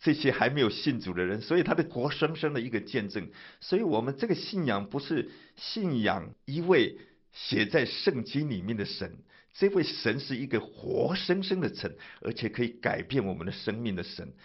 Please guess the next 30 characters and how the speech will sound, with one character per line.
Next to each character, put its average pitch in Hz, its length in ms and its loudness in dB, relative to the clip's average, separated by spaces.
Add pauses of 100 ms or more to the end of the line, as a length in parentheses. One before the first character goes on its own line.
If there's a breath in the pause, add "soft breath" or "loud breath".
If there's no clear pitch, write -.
(240 loud breath)
那 156 220 0
位 180 120 4
神 107 420 -2
呢， 120 200 0 (280 loud breath)
啊， 98 200 0
借 - 260 4
着 - 80 4
圣 147 400 2
灵 110 240 -2 (120)
在 147 100 0
我 104 220 0
们 139 120 -2
里 104 140 0
面 107 320 0
呢， 98 200 -4 (360 loud breath)
引 139 260 -2
导 117 180 4
我 101 260 2
们 92 260 -2
能 104 140 -2
够 113 120 0
愿 117 240 0
意 104 60 -2
来 92 160 0
遵 127 320 0
行， 95 420 -8 (200)
啊， 95 140 -2
来 92 140 0
顺 107 300 -2
服， 85 280 -8